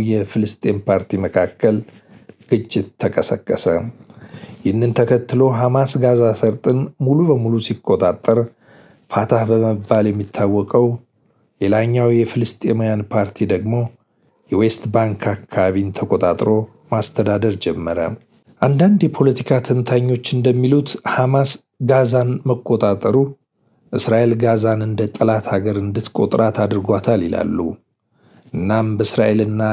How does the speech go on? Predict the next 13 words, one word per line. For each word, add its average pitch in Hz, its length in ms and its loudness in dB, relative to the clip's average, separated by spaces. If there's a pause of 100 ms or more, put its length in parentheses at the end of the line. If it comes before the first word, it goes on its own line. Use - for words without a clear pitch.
ጋዛን 107 400 0
በተቆጣጠረው 101 760 0
ሐማስ 101 420 -2
መካከል 98 540 -2 (760)
ግጭቶች 104 580 0
ተባብሰው 98 580 0
ቀጠሉ። - 420 -4 (580)
እንደ - 180 -4
አውሮፓውያኑ 113 500 2
አቆጣጠር 113 640 2 (220)
ሁለት 123 340 2
ሺህ - 180 -2
ስምንት፣ 120 520 -2